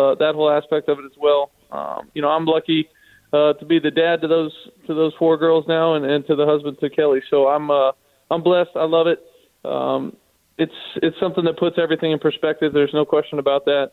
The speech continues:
Uh, football, life, all of it. Um, it's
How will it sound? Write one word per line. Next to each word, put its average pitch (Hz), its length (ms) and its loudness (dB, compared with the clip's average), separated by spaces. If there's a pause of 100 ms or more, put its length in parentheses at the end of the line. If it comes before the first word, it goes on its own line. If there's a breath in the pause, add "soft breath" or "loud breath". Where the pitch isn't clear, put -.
Uh, 127 180 -6 (120)
football, 151 460 0
life, 143 260 0 (680)
all 147 200 2
of 127 80 -4
it. 123 220 -4
Um, 135 680 -6
it's - 200 -4